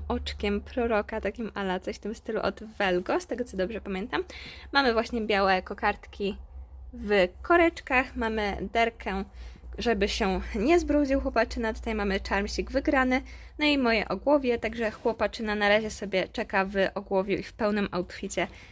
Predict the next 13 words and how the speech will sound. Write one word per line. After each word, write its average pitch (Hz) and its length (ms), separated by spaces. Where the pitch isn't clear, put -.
w 190 60
gotowości 214 800
być 262 320
może 294 420
na 285 240
jakieś 311 420
następne 262 680
zawody. 220 540
Nie 240 200
chcę 226 440
zapeszać 233 640
i 233 80
mówić, 214 340